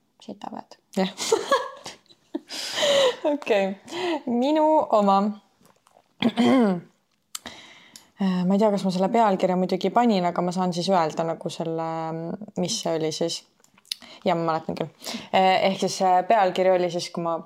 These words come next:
Speaker 2: on top of my, eh, head, eh, tõlgin selle ära, oli see, et kas ma olen sitapea sellepärast, et ma tahan, et mu abikaasa oma hobi vähendaks või nagu hobitegevust vähendaks.
Speaker 1: Okei.
Speaker 2: Mhm.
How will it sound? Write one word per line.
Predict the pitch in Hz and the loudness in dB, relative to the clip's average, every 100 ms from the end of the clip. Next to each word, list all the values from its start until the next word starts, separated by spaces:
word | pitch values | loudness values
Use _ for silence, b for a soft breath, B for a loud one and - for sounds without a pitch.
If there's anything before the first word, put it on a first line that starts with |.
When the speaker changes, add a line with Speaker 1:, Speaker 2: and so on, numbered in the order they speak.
| - | -6
Speaker 2:
on | 180 | -4
top | 175 175 175 | -4 -4 -6
of | 165 | -6
my, | 175 170 165 165 | -4 -4 -4 -4
eh, | 170 170 | -4 -4
head, | 170 185 170 - | -2 -2 -2 -2
eh, | 170 | -2
tõlgin | 165 160 170 | -2 -2 -4
selle | 180 240 | -2 0
ära, | 226 214 B B 185 | 0 -2 B B -4
oli | 180 | 0
see, | 190 | 0
et | 190 | 0
kas | 190 190 | 0 -2
ma | 185 | -2
olen | 180 185 | -2 -2
sitapea | 196 240 202 185 185 185 - - | -4 0 0 2 0 -2 -8 -6
sellepärast, | 190 175 180 175 - 180 | -2 0 2 0 -2 -6
et | 175 | -4
ma | 175 170 170 | -2 0 0
tahan, | 165 180 180 175 - | 0 0 -2 -2 -6
et | 175 - | -8 -6
mu | 170 170 | -6 0
abikaasa | 214 226 208 208 196 196 196 196 185 | 0 2 0 2 0 0 -2 -2 -2
oma | 175 170 165 165 170 | -2 0 0 0 -2
hobi | 165 190 185 180 175 175 - _ _ - | 0 0 2 0 0 -2 -8 _ _ -6
vähendaks | 160 160 160 165 - - | -6 -6 -6 -8 -10 -8
või | 170 | -8
nagu | 165 165 | -8 -10
hobitegevust | 170 170 175 175 175 175 | -8 -6 -4 -4 -4 -6
vähendaks. | 180 175 185 - - - _ _ _ 208 | -6 -6 -8 -8 -10 -12 _ _ _ -14
Speaker 1:
Okei. | 196 180 185 226 | -8 -8 -8 -10
Speaker 2:
Mhm. | - 180 170 | -10 -8 -6